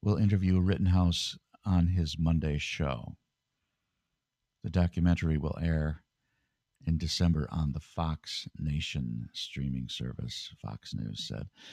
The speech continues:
Didn't we all know that this would happen? You know, I, I, I, I, I wish I could give you a more intelligent op-ed,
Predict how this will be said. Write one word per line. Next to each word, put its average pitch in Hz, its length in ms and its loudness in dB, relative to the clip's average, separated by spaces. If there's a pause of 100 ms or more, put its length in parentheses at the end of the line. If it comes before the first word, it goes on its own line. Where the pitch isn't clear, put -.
(460)
Didn't 180 360 0
we 143 260 4
all 107 260 6
know 87 680 2 (920)
that 90 140 -4
this - 220 -4
would 82 120 -2
happen? 82 480 -4 (1000)
You 196 100 6
know, 156 80 4
I, 185 140 2
I, 156 340 0
I, 143 120 0 (200)
I, 113 180 -4 (580)
I - 100 -2
wish 147 240 4
I 127 80 8
could 113 160 0
give 113 200 2
you 107 140 6
a 104 60 6
more 104 260 6
intelligent 98 880 2 (2000)
op-ed, 98 720 4